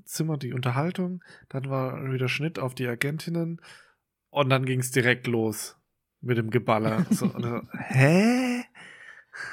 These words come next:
Speaker 2: Ja, ja, genau.
Speaker 1: Wo kommen die denn
Speaker 2: Also
Speaker 1: jetzt
Speaker 2: ich
Speaker 1: her?
Speaker 2: fand,
Speaker 1: <laughs>
Speaker 2: ich fand auch, also man konnte teilweise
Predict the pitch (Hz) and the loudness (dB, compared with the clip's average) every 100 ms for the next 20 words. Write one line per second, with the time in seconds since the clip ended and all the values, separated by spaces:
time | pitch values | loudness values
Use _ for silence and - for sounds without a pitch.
0 | - 113 107 - - _ _ 120 107 - | -8 -6 -6 -12 -20 _ _ -12 -10 -12
1 | _ - 120 110 104 104 139 170 160 180 | _ -12 -10 -8 -10 -10 -4 -4 -2 -4
2 | 233 226 147 131 127 127 131 160 147 - | -2 2 2 2 2 2 2 -2 -4 -6
3 | - - - - - - - - 131 - | -12 -12 -10 -10 -12 -12 -12 -10 -10 -8
4 | 139 98 143 131 120 123 123 123 151 143 | -6 -4 -4 -4 -6 -4 -4 -4 -6 -6
5 | 135 143 139 127 131 | -6 -4 -4 -6 -12